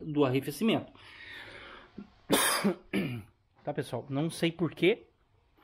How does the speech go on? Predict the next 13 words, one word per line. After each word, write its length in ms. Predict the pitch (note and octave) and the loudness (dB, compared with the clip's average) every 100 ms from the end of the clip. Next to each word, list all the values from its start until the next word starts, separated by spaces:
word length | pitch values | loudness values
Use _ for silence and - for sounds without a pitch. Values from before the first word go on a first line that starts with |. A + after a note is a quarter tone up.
| _ - - | _ -8 4
não 320 | C#3 C#3+ E3 | 6 8 6
tava 220 | D#3 D3 | 4 2
acontecendo. 520 | C3 C#3+ F#3 - G3+ C#4 - - - - _ | 2 2 0 2 -2 -2 -14 -20 -20 -20 _
Com 180 | - A3 | 2 6
a 80 | F3 | 6
gente 220 | D3+ D3 | 4 2
fa-, 160 | - D3+ | 4 4
rodar, 680 | C#3+ D3 D#3+ C#3+ D#3+ - _ | 4 4 6 4 2 -4 _
pode 360 | - G#3+ G#3+ D#3+ | 4 6 6 4
ter 140 | F3 | 0
dado 280 | D3 C3+ B2 - | 4 4 2 0
algum 300 | D3 C3 C3 | 0 2 2
vazamentinho. 680 | C3 C#3+ F3 G#3 G#3+ A#3+ | 4 4 2 2 2 2